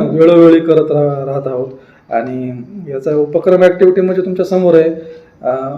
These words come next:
उपोषण असेल, आंदोलन असेल, मोर्चा असेल, <clears throat> कुठं काही अधिकाऱ्याला कुठल्या भेटायचं असेल, कुठल्या पुढाऱ्याला भेटायचं असेल,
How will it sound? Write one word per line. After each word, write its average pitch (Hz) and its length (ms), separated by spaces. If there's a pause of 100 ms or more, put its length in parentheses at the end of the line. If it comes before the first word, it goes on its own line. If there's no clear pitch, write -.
उपोषण 156 420
असेल, 156 380
आंदोलन 151 360
असेल, 147 400
मोर्चा 147 360
असेल, 139 360 (400)
<clears throat> 220 500
कुठं 165 160
काही 170 640
अधिकाऱ्याला 165 460
कुठल्या 165 260
भेटायचं 156 420
असेल, 151 240
कुठल्या 151 300
पुढाऱ्याला 143 420
भेटायचं 135 400
असेल, 127 300